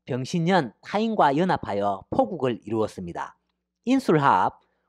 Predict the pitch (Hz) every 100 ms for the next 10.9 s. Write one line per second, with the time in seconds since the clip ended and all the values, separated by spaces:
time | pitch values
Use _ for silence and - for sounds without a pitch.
0 | _ 165 226 233 - 226 175 156 - 202
1 | - 202 139 131 - 139 147 202 214 -
2 | 151 165 147 127 170 135 117 98 85 135
3 | 233 180 143 120 113 87 - _ _ -
4 | - 196 202 220 - 226 226 143 139 175
5 | _ _ _ - 180 214 208 185 156 151
6 | 156 _ _ - - 190 123 113 110 165
7 | - _ 104 107 143 131 170 139 98 92
8 | 80 - - _ _ _ 254 247 - 170
9 | 135 - 147 143 - 202 - 247 139 131
10 | - 151 151 190 180 - 185 135 107